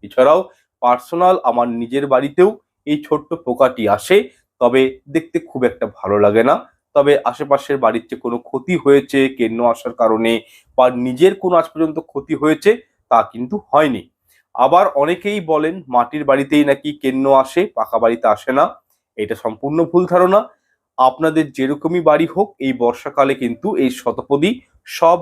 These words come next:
ঘরেই কিন্তু আসে। বরং যদি এই, আম, কেন্ন আপনাদের বাড়িতে আসে, তাহলে আমি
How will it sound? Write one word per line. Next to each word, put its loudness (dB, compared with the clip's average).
ঘরেই -2
কিন্তু -16
আসে। -6
বরং 4
যদি -8
এই, 6
আম, 4
কেন্ন 0
আপনাদের 2
বাড়িতে 2
আসে, -2
তাহলে -2
আমি 0